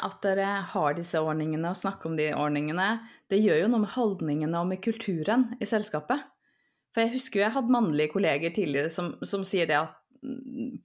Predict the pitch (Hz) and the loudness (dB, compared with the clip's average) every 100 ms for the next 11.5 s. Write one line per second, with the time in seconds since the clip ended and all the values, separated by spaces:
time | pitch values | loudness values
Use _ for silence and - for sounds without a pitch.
0 | _ 175 190 196 - 180 226 226 156 - | _ 0 0 0 -2 0 0 -2 -4 -2
1 | 180 165 135 - 214 339 - - 247 214 | 0 0 -2 -2 -2 -2 -4 -4 0 2
2 | 175 175 - 170 - 160 165 165 170 180 | 2 0 -4 -8 -2 -2 0 -2 -2 -2
3 | 185 151 160 160 135 139 147 170 180 147 | 0 2 2 2 0 -4 -4 -2 -2 -4
4 | - 160 156 151 151 143 139 139 123 135 | -6 -6 -4 -2 0 -2 -2 -4 -4 -2
5 | 143 - _ _ _ 170 165 139 131 143 | -4 -6 _ _ _ -4 -2 -2 -2 -4
6 | 143 - 147 139 - 135 139 139 143 143 | -8 -2 -2 -2 -2 0 0 -2 -4 -2
7 | 135 135 143 165 196 185 - 170 147 226 | 0 0 -2 -4 -2 -2 -2 -2 -2 -2
8 | 208 143 151 151 147 139 143 147 135 143 | -2 0 -2 0 0 0 0 0 0 0
9 | 143 - _ _ _ _ 131 127 - 147 | -2 -8 _ _ _ _ 0 0 0 2
10 | 127 120 135 - 147 143 247 - 170 160 | 4 2 0 -2 0 2 2 0 0 2
11 | 139 135 214 320 | 2 4 2 2